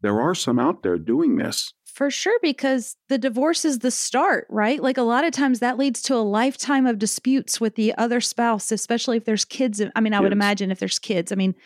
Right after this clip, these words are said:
Speaker 2: luckily my warm-up marriage ended very nicely 'cause it was done and we never had to really see each other again. We didn't have kids. But if you have a child,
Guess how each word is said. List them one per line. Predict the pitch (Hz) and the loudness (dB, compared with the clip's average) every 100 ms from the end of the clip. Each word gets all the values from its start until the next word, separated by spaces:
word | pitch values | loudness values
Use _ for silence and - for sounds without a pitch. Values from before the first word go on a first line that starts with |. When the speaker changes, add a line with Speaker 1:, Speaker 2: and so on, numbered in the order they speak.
| - - _ 220 | -20 -20 _ -2
Speaker 2:
luckily | 226 233 226 | 0 2 2
my | 208 202 202 | 2 2 2
warm-up | 202 196 190 - | 2 2 0 2
marriage | 190 185 185 - | 2 2 0 0
ended | 196 190 175 | 0 0 0
very | 185 180 | 0 0
nicely | 170 175 - 175 175 | 0 -2 -2 -2 -2
'cause | 170 160 - - | -2 -2 -4 -4
it | 180 | -2
was | 175 160 - - _ _ _ | 0 -2 -4 -16 _ _ _
done | 277 254 226 | 0 2 2
and | 185 | 2
we | 180 | 2
never | 170 170 160 160 - | 2 0 0 -2 -8
had | - 165 | -6 -4
to | 170 | 0
really | 170 165 | 0 0
see | - 240 | 0 0
each | 202 | 0
other | 180 165 | 0 0
again. | 165 170 165 | 0 0 2
We | 165 | 0
didn't | 170 | -2
have | 170 208 - | -2 -4 -4
kids. | 160 147 | -6 -6
But | - 202 | -4 -2
if | 208 | 0
you | 311 | 0
have | 415 269 | 0 0
a | |
child, | - 180 269 240 196 196 | -2 -2 2 2 2 0